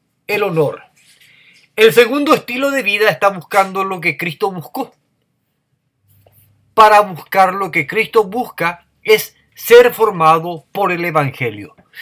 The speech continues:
Y yo le felicito de corazón a la madre de Agnes, quien había formado a su hija a la temprana edad en los caminos del Evangelio.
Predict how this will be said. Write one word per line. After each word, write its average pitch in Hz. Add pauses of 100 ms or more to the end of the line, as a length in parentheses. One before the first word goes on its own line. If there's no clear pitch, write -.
Y 220
yo 254
le 262
felicito 240
de 196 (120)
corazón 202
a 165
la 156
madre 180 (200)
de 156
Agnes, 147 (400)
quien 208
había 156
formado 190
a 185
su 180
hija 180
a 165
la 165
temprana 233
edad 123 (340)
en 190
los 175
caminos 151
del 147
Evangelio. 110